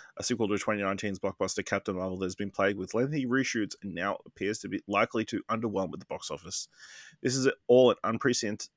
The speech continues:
unprecedented turn of fortune for a company that has enjoyed a nearly uninterrupted string of hits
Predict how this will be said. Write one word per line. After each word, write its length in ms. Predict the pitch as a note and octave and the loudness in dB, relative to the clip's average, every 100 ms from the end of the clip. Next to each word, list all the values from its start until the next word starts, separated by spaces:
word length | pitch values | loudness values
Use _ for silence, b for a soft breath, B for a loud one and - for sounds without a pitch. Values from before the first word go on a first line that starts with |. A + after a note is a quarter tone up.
| _ - | _ 2
unprecedented 760 | D3+ - A#2 G#2+ F#2 F#2 F2+ | 4 4 2 2 -2 -4 -4
turn 260 | - F#2+ E2+ | -2 -2 -2
of 120 | - | -2
fortune 320 | A2 - G#2 | 0 0 -4
for 80 | F#2+ | -6
a 40 | |
company 280 | - G2 G2+ | -6 -2 -2
that 40 | |
has 100 | F#2+ | -2
enjoyed 320 | F#2 F#2+ F#2 E2+ | -4 0 0 0
a 80 | |
nearly 280 | F#2 F2 G#2 | 0 -2 -2
uninterrupted 720 | G2 G2 G2 - F#2+ - F#2 | -2 -2 -2 0 0 0 -6
string 220 | - E2 D#2+ | -6 -8 -8
of 100 | - | -2
hits 320 | C3 - | -2 -2